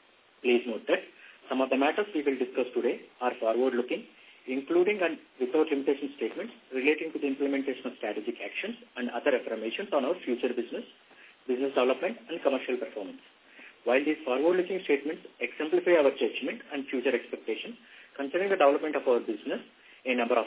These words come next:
risks, uncertainties, and other important factors may cause actual developments and results to differ materially from our expectations. Aurobindo Pharma undertakes no obligation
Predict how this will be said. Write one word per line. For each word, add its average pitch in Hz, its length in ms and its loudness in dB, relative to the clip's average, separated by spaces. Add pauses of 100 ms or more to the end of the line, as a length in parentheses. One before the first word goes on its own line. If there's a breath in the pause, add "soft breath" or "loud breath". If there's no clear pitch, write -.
risks, 220 200 2 (260)
uncertainties, 123 720 -2 (180)
and 127 160 -2
other 113 160 2
important 170 480 2
factors 131 360 2 (280)
may 135 140 2 (100)
cause 156 160 4 (160)
actual 127 300 2
developments 123 560 2 (180)
and 123 240 -4
results 120 400 0
to 156 80 0
differ 151 280 0
materially 143 440 2
from 135 160 2
our 135 100 6
expectations. - 580 -4 (1400 loud breath)
Aurobindo 170 320 0
Pharma 165 320 2
undertakes 139 560 2
no 135 400 4
obligation 135 560 2